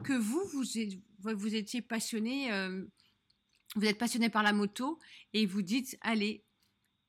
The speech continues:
j'ai, c'est un peu le, on me donne l'aut-, enfin, l'autorisation, je sais pas, on profite de cette porte ouverte pour, euh, pour vivre votre rêve, en fait. » Comment ça s'est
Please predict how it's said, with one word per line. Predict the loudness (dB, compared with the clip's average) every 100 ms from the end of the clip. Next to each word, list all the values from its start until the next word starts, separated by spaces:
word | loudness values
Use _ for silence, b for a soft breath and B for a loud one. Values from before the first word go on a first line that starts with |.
| -14
j'ai, | -6 0 2 2
c'est | 4 4
un | 2
peu | 2 0
le, | 2 4 2 0 -2 -4
on | 2
me | 6 6
donne | 6 4
l'aut-, | 4 0
enfin, | -2 -4 -2
l'autorisation, | -4 0 0 2 2 2
je | 0
sais | 0
pas, | 4 4
on | 4
profite | 0 0 0 0
de | 0
cette | -2 -2
porte | -4 -2 -4
ouverte | 0 0 -2 -14 -6
pour, | -4 0 0
euh, | 2 -2 -6 B B B B -2
pour | 0 2
vivre | 2 2
votre | -2 -2
rêve, | 0 0
en | -2
fait. » | -4 -8 -4
Comment | -2 0
ça | 0
s'est | -2 0 2 0